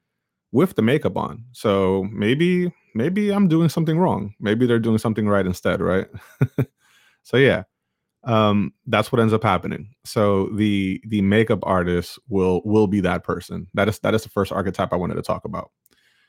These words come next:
Going into, eh, and mind you, before I continue with the rest of these, once more, this is not a judgment call on any of them, except for number three, which I'll be talking about a little later. Outside of number three, I, I realistically don't have a problem with any of these people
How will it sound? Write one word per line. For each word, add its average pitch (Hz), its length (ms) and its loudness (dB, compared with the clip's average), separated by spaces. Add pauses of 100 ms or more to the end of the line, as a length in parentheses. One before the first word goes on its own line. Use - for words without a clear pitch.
(460)
Going 156 280 4
into, 143 480 2
eh, 131 240 2
and 156 120 2
mind 180 240 2
you, 98 280 -4
before 139 300 -2
I 180 80 2
continue 143 420 0
with 104 120 2
the 98 80 0
rest 95 260 0
of - 100 -8
these, - 380 -12 (260)
once 123 340 2
more, 90 240 0
this 113 180 0
is 147 120 -4
not 165 160 0
a 120 60 4
judgment 101 500 0
call 104 220 0
on 87 160 -2
any 92 180 -2
of 98 140 -4
them, 113 280 -2
except - 380 -2
for 131 120 0
number 113 280 2
three, 98 280 -2
which 95 220 -2
I'll 87 80 0
be 87 120 -6
talking 90 300 -4
about 90 260 -2
a - 40 -2
little 90 200 -2
later. 90 380 -4 (760)
Outside 156 320 4
of 147 60 4
number 135 240 4
three, 120 360 2
I, 104 300 2
I 113 60 2
realistically 139 600 4
don't 110 140 2
have 107 100 2
a 101 80 0
problem 95 440 0
with 90 220 -6
any 98 200 -2
of 87 100 -2
these 92 160 -4
people - 500 -8